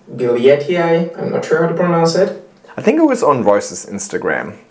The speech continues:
Speaker 2: Rose from the first submission. She actually, did she interview, uh, the lady who did it? Who named this plant? I don't know. I think it was on hers, and, uh, it was confirmed that it's Biliatii,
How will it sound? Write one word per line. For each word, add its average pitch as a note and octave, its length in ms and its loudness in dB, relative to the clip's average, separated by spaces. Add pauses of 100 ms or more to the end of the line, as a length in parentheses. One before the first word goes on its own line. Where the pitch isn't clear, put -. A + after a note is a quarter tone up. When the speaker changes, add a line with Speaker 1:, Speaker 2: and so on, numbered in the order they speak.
(480)
Speaker 2:
Rose G2 240 0
from F#2+ 180 -4
the F2+ 80 -6
first - 320 0
submission. F#2 480 -10 (300)
She C3+ 460 0
actually, A#2+ 760 -2 (400)
did D#3 180 -12
she - 360 -2
interview, D3 1120 0 (100)
uh, C#3 520 -12
the D3 100 -10
lady C#3+ 440 -4
who C3 480 -8 (600)
did B2+ 180 -2
it? - 540 -2 (1400)
Who A#2 80 -6
named A#2 360 -6
this D3+ 180 -4
plant? D#3+ 380 -6
I - 80 2
don't B2+ 120 2
know. - 180 -6 (220)
I A#2 60 0
think A3+ 260 0
it F3 40 0
was C3 160 2
on A2 120 -2
hers, A2+ 260 0 (320)
and, G2 400 -2
uh, G2 200 0
it G2+ 40 -2
was G#2+ 180 4
confirmed G2+ 520 -2
that F#2 160 2
it's F#2 260 0
Biliatii, F2 760 -2